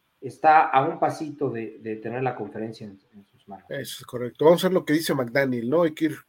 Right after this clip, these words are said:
Speaker 2: ahora sí juego a juego, pensar en Dallas, enfocarse en Dallas,
Speaker 1: Ujú.
Speaker 2: y después ya veremos qué pasa, ¿no?
Speaker 1: Ujú.
Speaker 2: Pero este fin de semana es Cowboys, ¿no? Y, y fechas, este, pues, obviamente in-, interesantes, ¿no? Bueno,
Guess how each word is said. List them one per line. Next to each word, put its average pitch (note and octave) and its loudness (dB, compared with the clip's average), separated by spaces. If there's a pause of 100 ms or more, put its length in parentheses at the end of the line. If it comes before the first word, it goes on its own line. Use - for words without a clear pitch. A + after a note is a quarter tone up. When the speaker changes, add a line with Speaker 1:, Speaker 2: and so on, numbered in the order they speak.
(520)
Speaker 2:
ahora C3 4
sí D3 -4
juego C#3+ 2
a A#2 0
juego, F#3 2 (400)
pensar C#3 0
en A#2+ 0
Dallas, D3+ 4
enfocarse C3 -6
en A#2 -6
Dallas, E3+ -6 (520)
Speaker 1:
Ujú. B2 -10
Speaker 2:
y A#2+ -6
después B2 -4
ya B2 4
veremos A2+ -4
qué A#2 -10
pasa, - -10 (120)
¿no? - -12 (180)
Speaker 1:
Ujú. C#3+ -8 (180)
Speaker 2:
Pero B2 -4
este B2 -6
fin B2+ -2
de A#2+ -6
semana D#3+ 0
es - -8 (520)
Cowboys, A#2 -2
¿no? F3 -10 (420)
Y, C#3+ -4
y D3+ -2
fechas, F3 0
este, - -12
pues, - -16
obviamente C#3+ 2
in-, B2 0
interesantes, A#2 -4
¿no? D#3 0 (400)
Bueno, D3+ 0